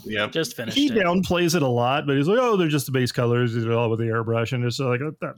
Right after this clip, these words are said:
Speaker 3: looks fantastic." I don't
Speaker 1: Yeah, the
Speaker 3: wanna
Speaker 1: brush just slipped and, oh, uh, the entire thing's painted.
Speaker 3: Whoopsie-doo. <laughs> Here we go. So, yeah, looking forward to some more games on that, uh, as I continue to build out my, uh, uh, Geon-, well,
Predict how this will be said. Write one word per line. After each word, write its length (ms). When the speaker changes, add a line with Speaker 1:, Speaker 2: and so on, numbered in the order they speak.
Speaker 3:
looks 320
fantastic." 800
I 80
don't 80
Speaker 1:
Yeah, 80
the 60
Speaker 3:
wanna 120
Speaker 1:
brush 240
just 220
slipped 420
and, 160
oh, 200
uh, 220
the 100
entire 260
thing's 160
painted. 260
Speaker 3:
Whoopsie-doo. 800
<laughs> 160
Here 100
we 100
go. 360
So, 480
yeah, 200
looking 240
forward 260
to 40
some 140
more 160
games 280
on 180
that, 280
uh, 200
as 120
I 60
continue 520
to 80
build 300
out 260
my, 460
uh, 220
uh, 200
Geon-, 460
well, 540